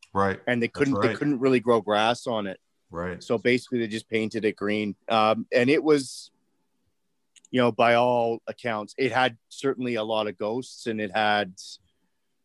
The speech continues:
Speaker 2: you know, it had seen a fair number of cha-, the, the Browns' last championship in sixty-four was a twenty-seven zero win over the Baltimore Colts,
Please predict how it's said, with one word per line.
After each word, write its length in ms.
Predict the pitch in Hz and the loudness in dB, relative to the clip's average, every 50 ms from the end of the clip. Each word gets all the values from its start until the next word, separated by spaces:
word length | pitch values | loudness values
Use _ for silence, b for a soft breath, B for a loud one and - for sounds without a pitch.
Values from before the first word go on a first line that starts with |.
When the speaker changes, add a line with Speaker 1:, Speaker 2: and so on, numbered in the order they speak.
| _ _ _ _ _ _ _ | _ _ _ _ _ _ _
Speaker 2:
you 100 | - 117 | -8 -4
know, 140 | 117 120 113 | 0 2 4
it 120 | 110 113 110 | 4 2 2
had 200 | 110 127 120 117 | 0 -2 -4 -4
seen 260 | - - 135 135 131 | -2 0 2 2 2
a 60 | 120 | 2
fair 300 | - - 127 123 120 117 | 0 2 2 4 4 4
number 300 | 113 120 117 113 117 113 | 2 0 0 2 0 0
of 80 | 110 - | 0 0
cha-, 200 | - - 117 117 | -2 -2 0 0
the, 120 | 107 110 95 107 101 - | -2 -4 -8 -10 -12 -4
the 140 | - 120 113 | 0 0 0
Browns' 420 | 95 - 113 117 120 123 123 113 117 | 0 2 2 4 4 4 2 0 2
last 280 | 117 120 117 110 - | 2 2 2 2 0
championship 640 | - - 120 123 139 - - 117 101 - - 110 - - | -4 -6 -4 -4 -4 -4 -6 -8 -8 -6 -8 -8 -8 -8
in 80 | 101 | -12
sixty-four 880 | 95 - - 107 - - 220 196 - - 139 147 135 120 104 98 98 - _ _ b b b b b b b b b b b | -18 -18 -18 -18 -14 -12 -12 -6 0 4 6 6 8 8 6 4 2 0 _ _ b b b b b b b b b b b
was 100 | b - | b -12
a 40 | 107 | -10
twenty-seven 640 | - - 135 127 120 117 110 - 135 123 113 113 113 107 | -4 2 2 4 4 4 2 2 2 2 2 2 -2 -4
zero 380 | 95 117 117 117 117 113 110 | -4 -2 0 2 4 4 4
win 240 | 107 110 117 120 113 | 2 2 2 2 2
over 600 | 113 113 113 104 113 117 110 110 107 107 101 98 | 2 2 0 0 0 0 2 2 0 0 -2 -2
the 80 | - 117 | -6 -6
Baltimore 560 | 95 - 110 107 113 - - 117 110 107 104 | -2 0 0 0 0 0 -2 -4 -4 -4 -4
Colts, 720 | - - - 135 139 131 120 110 - - - - - - | -6 -2 0 2 4 4 2 2 -2 -8 -18 -18 -20 -20